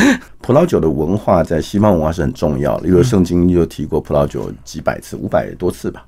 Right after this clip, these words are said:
Speaker 2: 啊，
Speaker 1: 嗯。
Speaker 2: 葡萄酒或葡萄相关的东西提了几百次，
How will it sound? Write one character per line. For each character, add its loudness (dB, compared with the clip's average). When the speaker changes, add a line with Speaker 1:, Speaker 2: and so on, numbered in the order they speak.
Speaker 2:
啊， -2
Speaker 1:
嗯。 2
Speaker 2:
葡 4
萄 6
酒 -2
或 0
葡 -12
萄 -2
相 -2
关 4
的 -2
东 -4
西 -6
提 -6
了 0
几 -10
百 -10
次， -14